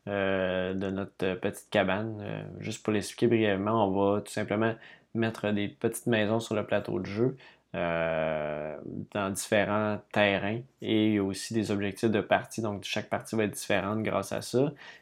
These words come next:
Il y a des tuiles spéciales à aller chercher aussi qui vont nous permettre de faire plus d'actions à notre tour. Et, euh, tout ça, donc on va tourner en rond, euh, ben, tourner,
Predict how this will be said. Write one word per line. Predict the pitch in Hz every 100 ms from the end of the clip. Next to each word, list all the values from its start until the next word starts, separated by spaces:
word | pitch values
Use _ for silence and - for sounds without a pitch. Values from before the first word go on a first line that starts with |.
| -
Il | 117
y |
a |
des | 113
tuiles | 107 - 113
spéciales | - 107 - 113
à | 104
aller | 101
chercher | 98 107 101 117
aussi | 107 - 123
qui |
vont | 117
nous | 98
permettre | 95 98 104
de |
faire | - 101
plus | - 110
d'actions | 104 92 -
à | 104
notre | 95 90
tour. | - 107 117 120 - - - -
Et, | 113 107 107 104
euh, | 95 95 95 95 98
tout | 95 -
ça, | - 107
donc | 107 98
on | 95 95
va | 98
tourner | 95 104 101
en | 104 101 92
rond, | 98 101 - - _ -
euh, | 107 95 90
ben, | 87
tourner, | 85 95 92 92 90